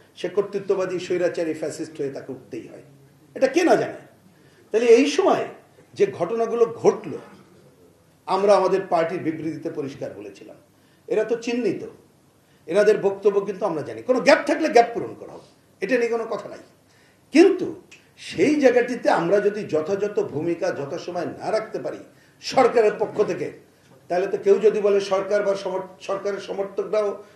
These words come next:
মদত দিচ্ছে, এই কথাকে কি আমরা বাদ দিতে পারবো? মোটেই বাদ দিতে পারবো না।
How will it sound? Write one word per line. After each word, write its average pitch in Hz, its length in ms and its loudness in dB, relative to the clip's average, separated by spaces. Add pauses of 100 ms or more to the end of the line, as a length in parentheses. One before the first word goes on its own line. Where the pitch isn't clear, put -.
(140)
মদত 180 300 6
দিচ্ছে, 240 380 -4 (500)
এই 175 140 -4
কথাকে 208 300 -2
কি 220 140 0
আমরা 214 160 0
বাদ 190 220 0
দিতে 214 180 0
পারবো? 226 340 -2 (200)
মোটেই 135 220 -6
বাদ 127 220 -10
দিতে - 180 -16
পারবো 92 320 -12
না। 95 80 -18